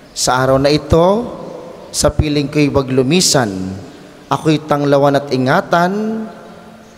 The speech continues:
pangunahan at pamatnugutan. Amen." Parang hindi ninyo alam. Ang alam ninyo, English. Private school pala kayo pumasok, ano?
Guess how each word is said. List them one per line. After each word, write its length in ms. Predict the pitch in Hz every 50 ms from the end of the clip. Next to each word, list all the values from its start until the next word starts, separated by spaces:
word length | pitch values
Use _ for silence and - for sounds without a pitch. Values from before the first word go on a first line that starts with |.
| - -
pangunahan 640 | 151 147 143 143 139 135 143 151 156 156 156 151 151
at 160 | 143 - -
pamatnugutan. 1400 | - 143 143 143 143 - - 131 135 131 113 120 151 175 170 - 143 135 131 127 131 135 139 139 135 135 135 - -
Amen." 400 | - 131 131 131 127 120 104 82 80 - - - - - - - - - - - - - - - - - - - - - - - - - - - _ _ _ _ - - _ - _ - _ -
Parang 160 | 135 135 143
hindi 240 | 147 151 143 147 151
ninyo 240 | 139 143 139 135 131
alam. 400 | 104 120 127 131 123 117 107 98 95 92 92 - - - - - - - - - - - - 131
Ang 40 | 139 143
alam 160 | 147 151 147
ninyo, 320 | 147 151 147 143 143 120
English. 640 | 135 131 123 113 127 139 151 147 135 - - - - - - - - - - - - - - - - -
Private 400 | 143 147 131 120 120 131 123 -
school 400 | - - - - 135 131 123 -
pala 240 | 135 123 120 117 117
kayo 160 | 123 127 123
pumasok, 640 | 123 - 123 120 113 110 104 101 - 131 123 - 107
ano? 220 | 127 147 160 139